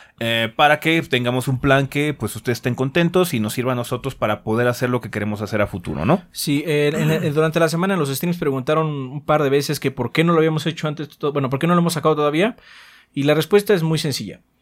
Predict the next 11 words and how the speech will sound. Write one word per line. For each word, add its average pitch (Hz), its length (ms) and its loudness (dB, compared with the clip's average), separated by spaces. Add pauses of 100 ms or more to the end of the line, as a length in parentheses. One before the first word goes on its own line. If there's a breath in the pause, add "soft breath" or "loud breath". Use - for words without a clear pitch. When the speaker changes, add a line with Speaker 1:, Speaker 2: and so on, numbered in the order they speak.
(160)
Speaker 2:
hemos 180 200 4
estado, 170 800 2
eh, 127 440 -2
evaluando 175 480 2
otros 170 280 -4
Patreons, 147 600 -8
otros, 135 420 -2
otras 151 240 0
páginas 147 300 -4
de 120 80 -6
Patreons, 139 420 -4